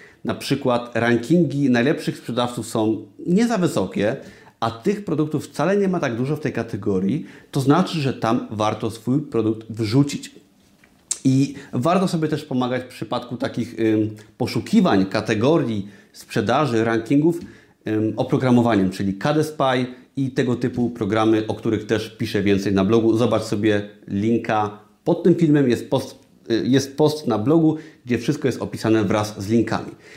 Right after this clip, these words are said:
I teraz wyszukując takie nisze, takie kategorie, gdzie po prostu jest mniej konkurencji, Ty możesz tam swój produkt wrzucić i dzięki temu być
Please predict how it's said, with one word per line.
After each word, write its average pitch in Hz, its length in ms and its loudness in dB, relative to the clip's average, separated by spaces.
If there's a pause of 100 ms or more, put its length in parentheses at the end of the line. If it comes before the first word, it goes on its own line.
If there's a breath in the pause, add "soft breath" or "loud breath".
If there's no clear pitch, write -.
(240 loud breath)
I 139 60 -2
teraz 190 360 2 (340 loud breath)
wyszukując 180 600 0
takie 196 220 4
nisze, 117 520 4 (200)
takie 135 220 -2
kategorie, 139 600 2
gdzie 120 360 2
po 139 120 -2
prostu 170 680 0
jest 147 440 2
mniej 127 800 4 (920)
konkurencji, 143 600 4
Ty 254 120 0
możesz 233 300 0
tam 170 160 2
swój 156 160 -2
produkt 127 340 0
wrzucić 135 480 0
i 143 40 0
dzięki 127 260 2
temu 139 240 4
być 147 320 4